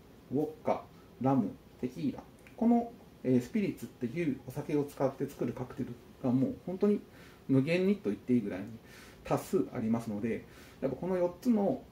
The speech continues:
お酒を楽しめると、まあ、これまで以上にこうやって夜のお店のお酒を楽しむことができると思いますので、えー、皆さんぜひ、えー、夜のお店でお酒を飲む際には楽しんでもらえればいいんじゃないかなと、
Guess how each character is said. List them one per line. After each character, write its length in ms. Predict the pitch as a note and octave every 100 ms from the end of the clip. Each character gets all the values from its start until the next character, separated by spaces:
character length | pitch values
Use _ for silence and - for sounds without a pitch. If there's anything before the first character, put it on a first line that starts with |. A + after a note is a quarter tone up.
| -
お 60 | B2+
酒 280 | B2+ D3+
を 220 | G#3+ F#3 - - - - B2+
楽 140 | C3+
し 120 | -
め 120 | C#3+
る 100 | B2+
と、 300 | - F3+ B2+ - - - - - - - -
ま 80 | -
あ、 20 | - -
こ 100 | E3
れ 100 | E3
ま 100 | D#3+
で 100 | -
以 100 | A#3
上 220 | A#3 A2+
に 120 | G2 - - - -
こ 40 |
う 20 |
や 40 | C3
っ 40 |
て 60 | A#2+
夜 160 | C#3+
の 180 | A2+ G#2+
お 40 | A2
店 240 | A#2 B2
の 100 | E3 B2+ B2
お 60 |
酒 260 | B2 B2 C#3+
を 140 | E3 -
楽 160 | A2+
し 100 | - A#2
む 80 |
こ 100 | -
と 100 | A#2
が 100 | G#2
で 120 | G2+ F#2+
き 100 | A2+
る 100 | G2+
と 100 | G2+
思 200 | G#2 A2
い 60 |
ま 120 | A2
す 80 | G2+
の 80 | C3+
で、 220 | F#3 A#2+ - - - - -
え 60 |
ー、 80 | G#2+
皆 180 | A2+ B2
さ 100 | A#2
ん 80 | F#2 -
ぜ 100 | C3+
ひ、 220 | B2+ G#2+ - - - - -
え 40 |
ー、 180 | A2 G2
夜 180 | G#2+ G#2+
の 100 | G#2
お 20 |
店 220 | G#2 D3
で 100 | F#3
お 80 | C3+
酒 240 | C3+ B2+
を 40 | A#2+
飲 60 |
む 180 | A#2+ A#2
際 160 | B2 D3
に 120 | A3
は 160 | B3+ - - -
楽 140 | C3 B2
し 100 | C3+
ん 40 |
で 80 | G#2
も 120 | G#2
ら 100 | G#2
え 60 | G#2
れ 100 | G2+
ば 120 | G2
い 40 |
い 20 |
ん 100 | F#2+
じ 60 | E2+
ゃ 40 |
な 100 | -
い 40 | -
か 120 | A2+
な 120 | E3
と、 220 | F#3 -